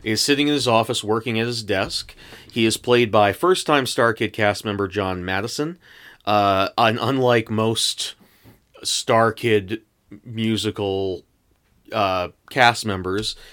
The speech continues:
uh, he was not just picked because he was friends with someone. He was actually auditioned for the part. I haven't been able to find out any information for why they decided that they needed a new guy to play the lead in this show.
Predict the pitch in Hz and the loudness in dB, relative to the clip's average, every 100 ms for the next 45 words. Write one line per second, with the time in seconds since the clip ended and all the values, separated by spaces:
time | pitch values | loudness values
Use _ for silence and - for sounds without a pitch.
0 | - - _ 107 98 101 110 104 101 101 | -20 -20 _ -4 -4 -4 -6 -4 -6 -4
1 | 107 107 104 - - 104 - - - - | -2 0 -2 -6 -4 -2 -2 -8 -14 -6
2 | 110 - - - - _ 110 107 107 110 | -6 -6 -12 -12 -14 _ -10 -4 -2 -2
3 | 98 92 - - 110 107 104 110 107 - | -4 -4 -6 0 2 2 -2 -4 -4 -2
4 | 104 104 101 95 95 98 95 95 - 104 | -4 -4 -6 -6 -6 -4 -2 -4 -4 -6
5 | 95 92 - 90 87 95 - 95 - 98 | -4 -6 -4 -6 -6 -6 -6 -10 -8 -8
6 | 92 87 82 76 - _ - - - - | -8 -8 -8 -10 -12 _ -20 -20 -20 -8
7 | 98 113 127 127 117 120 113 107 113 107 | 0 4 4 2 -4 -2 -2 2 2 2
8 | 104 101 101 104 101 98 98 98 101 92 | 0 0 0 -4 -6 -6 -6 -6 -8 -6
9 | 95 90 95 104 101 95 87 107 101 98 | -6 -2 0 0 0 -4 -4 -2 0 -2
10 | 87 87 95 95 95 87 87 95 104 101 | -6 -6 -6 -4 -6 -6 -6 -6 -6 -6
11 | 98 95 95 101 98 - _ - _ - | -4 -2 0 0 -4 -8 _ -20 _ -14
12 | 104 113 104 95 101 110 110 113 - 120 | -6 -2 -2 -2 -2 -4 -4 -6 -4 -4
13 | 117 120 | -4 -4